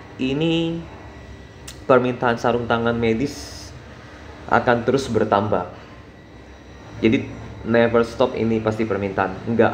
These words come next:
akan berhenti. Wah, ini gila sih, ini gila. Pertambahannya ini naiknya berkali-kali lipat ya di dua ribu dua puluh. Karena, oh, ini pertambahannya naik karena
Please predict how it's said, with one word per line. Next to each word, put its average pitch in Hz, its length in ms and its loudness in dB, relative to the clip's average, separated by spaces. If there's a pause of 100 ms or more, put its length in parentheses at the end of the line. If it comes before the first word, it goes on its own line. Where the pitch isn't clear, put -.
akan 110 220 -2
berhenti. 98 380 -4 (2000)
Wah, 95 140 -6
ini 117 100 0
gila 110 300 4
sih, 95 140 -6 (100)
ini 101 120 -4
gila. 92 220 -2 (760)
Pertambahannya 104 640 2
ini 123 240 0
naiknya 107 400 0
berkali-kali 98 640 0 (120)
lipat 113 220 -2
ya 101 100 -4 (520)
di 110 120 0
dua 101 160 2
ribu 98 200 -2
dua 101 200 0
puluh. 123 280 2 (400)
Karena, 160 400 2
oh, 151 80 4
ini 175 180 0
pertambahannya 127 680 2
naik 151 200 -2
karena 131 400 -2